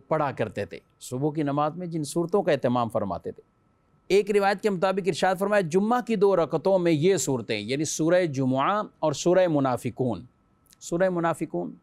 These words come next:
یہ آپ پڑھتے، جبکہ جمعہ کے دن نماز فجر میں آپ سورہ سجدہ، سورہ لقمان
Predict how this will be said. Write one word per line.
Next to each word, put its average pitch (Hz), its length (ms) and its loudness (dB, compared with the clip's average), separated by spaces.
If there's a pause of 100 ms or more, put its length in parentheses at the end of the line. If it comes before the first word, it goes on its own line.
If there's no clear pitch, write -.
(120)
یہ 180 180 2
آپ 202 100 -2
پڑھتے، 185 280 -4 (1200)
جبکہ 196 540 0
جمعہ 196 460 2
کے 214 140 -2
دن 226 200 2
نماز 190 420 2 (140)
فجر 247 460 2
میں 120 280 0 (200)
آپ 170 200 2
سورہ 175 360 4
سجدہ، 151 720 0
سورہ 147 480 2
لقمان 143 1040 0